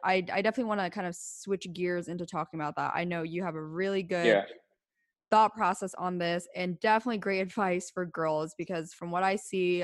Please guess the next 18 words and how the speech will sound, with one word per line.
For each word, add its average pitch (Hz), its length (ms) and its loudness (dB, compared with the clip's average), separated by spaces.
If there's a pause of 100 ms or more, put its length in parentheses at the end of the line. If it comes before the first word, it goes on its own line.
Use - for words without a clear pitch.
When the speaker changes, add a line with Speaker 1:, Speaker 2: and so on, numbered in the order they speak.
Speaker 1:
a - 40 -4
lot 175 200 0
of 190 120 -8
girls 175 480 -2
in 190 140 -8
my 170 180 -4
generation 170 840 -6
and, 160 280 -8
and 165 200 -8
Gen 170 280 -6
Z, 160 440 -6
primarily 214 760 -2
because 180 200 -10
of 160 100 -12
social 175 320 -12
media 160 260 -4
as 156 160 -8
well, 139 260 -4